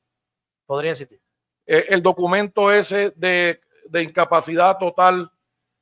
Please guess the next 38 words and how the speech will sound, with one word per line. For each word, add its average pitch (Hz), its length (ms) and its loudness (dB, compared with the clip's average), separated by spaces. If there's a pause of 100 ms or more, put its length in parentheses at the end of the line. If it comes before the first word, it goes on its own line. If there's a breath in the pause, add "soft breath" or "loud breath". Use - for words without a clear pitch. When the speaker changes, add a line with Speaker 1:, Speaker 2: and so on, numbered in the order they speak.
(200)
Speaker 2:
eh, 165 220 -2
permanente 170 960 -2 (400)
del 160 180 -4
dos 151 140 0
mil 175 200 -8
quince, 165 400 -12
del 139 120 -8
veintiuno 151 320 -6
de 175 80 0
dos 170 80 -6
mil 170 140 -10
quince, 185 280 -12
donde 143 200 -4
dice 156 180 -10
que 170 100 -10
fue 170 120 -4
paraplegia, 165 540 -2
una 160 160 -4
de 165 60 0
las 165 100 0
condiciones, 147 600 -6 (220)
¿usted 139 200 -6
lo 175 100 2
puede 196 160 0
proveer 202 280 0
o - 20 0
es 190 60 -10
parte 180 240 -2
del, 165 140 -6
del 170 140 -12
Speaker 1:
Es 156 40 -12
Speaker 2:
expediente? 151 200 -4
Speaker 1:
parte 208 180 4
del 208 80 2
expediente. 147 360 -2
Speaker 2:
Muy 127 140 -6
bien, 117 180 -14
gracias. 120 320 -8